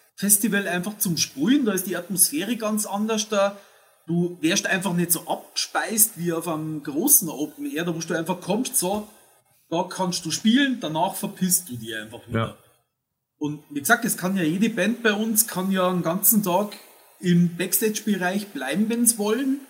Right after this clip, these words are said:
Speaker 1: Sie können aufs Festivalgelände gehen, sie können sich mit den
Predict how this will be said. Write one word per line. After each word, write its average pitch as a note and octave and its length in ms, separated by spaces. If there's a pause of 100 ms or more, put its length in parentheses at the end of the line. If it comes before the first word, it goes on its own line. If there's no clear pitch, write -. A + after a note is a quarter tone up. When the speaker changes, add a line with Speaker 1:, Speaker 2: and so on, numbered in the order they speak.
(600)
Speaker 1:
Sie D#3+ 180
können G3 460 (100)
aufs D#3 640
Festivalgelände G#3+ 960
gehen, G#3 260
sie F#3 100
können F3 240
sich E3 160
mit D#3+ 220
den D3 300